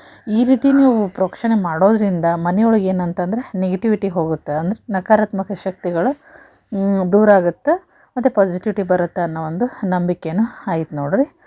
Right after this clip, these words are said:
ಮತ್ತೆ ಇದರ ಜೊತೆಗೆ ಇನ್ನೂ ಒಂದು ವಸ್ತು ಇದೆ ನೋಡ್ರಿ. ಏನಪ್ಪ ಅಂದ್ರೆ ಇನ್ನೊಂದೆರಡಿದೆ. ಧನಿಯಾ ಅಥವಾ ಕೊತ್ತಂಬರಿ ಬೀಜವನ್ನ ತಗೊಂಬರ್ಬೋದು. ಇವೆಲ್ಲ ನೋಡ್ರಿ ಸಿಂಪಲ್ಲಾಗಿ ಇರುವಂಥವು, ನಿಮಗೇನು ಜಾಸ್ತಿ ಖರ್ಚಿಲ್ಲ. ಮತ್ತೆ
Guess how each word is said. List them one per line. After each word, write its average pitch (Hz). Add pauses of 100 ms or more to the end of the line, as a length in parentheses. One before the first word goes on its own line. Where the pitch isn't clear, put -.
(340)
ಮತ್ತೆ 240
ಇದರ 208
ಜೊತೆಗೆ 202 (180)
ಇನ್ನೂ 196
ಒಂದು 190
ವಸ್ತು 185
ಇದೆ 170
ನೋಡ್ರಿ. 160 (500)
ಏನಪ್ಪ 185
ಅಂದ್ರೆ 180 (200)
ಇನ್ನೊಂದೆರಡಿದೆ. 190 (520)
ಧನಿಯಾ 202
ಅಥವಾ 247
ಕೊತ್ತಂಬರಿ 185
ಬೀಜವನ್ನ 170 (180)
ತಗೊಂಬರ್ಬೋದು. 151 (1600)
ಇವೆಲ್ಲ 233
ನೋಡ್ರಿ 233
ಸಿಂಪಲ್ಲಾಗಿ 202
ಇರುವಂಥವು, 180
ನಿಮಗೇನು 202
ಜಾಸ್ತಿ 190
ಖರ್ಚಿಲ್ಲ. 185 (300)
ಮತ್ತೆ 220